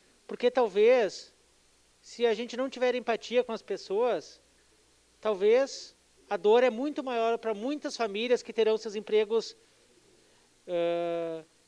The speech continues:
findados nos próximos dias. Quando o senhor falou que o vereador Ediló faz parte de uma política suja, eh, uma política, mal política, eu vou lhe dizer uma coisa, vereador, eu não sou advogado do vereador Ediló,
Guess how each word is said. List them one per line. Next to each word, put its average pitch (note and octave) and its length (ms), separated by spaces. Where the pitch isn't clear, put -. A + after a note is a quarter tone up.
findados G#3+ 580
nos G3+ 120
próximos F3+ 460
dias. C#3 280
Quando A#3 200
o C4 40
senhor C#4+ 200
falou A3+ 300
que A3+ 100
o A#3 40
vereador G#3 340
Ediló G3 300
faz G#3 160
parte G3 260
de G#3+ 60
uma G3+ 120
política G3 400
suja, E3+ 720
eh, D3 520
uma D#3+ 80
política, F#3+ 720
mal F3+ 200
política, F3+ 800
eu F#3 80
vou F3+ 80
lhe G3+ 140
dizer G3+ 160
uma A3+ 160
coisa, G#3 280
vereador, F3+ 300
eu F3 60
não F#3+ 120
sou F#3 120
advogado G3+ 640
do G#3 120
vereador G3 420
Ediló, G3 420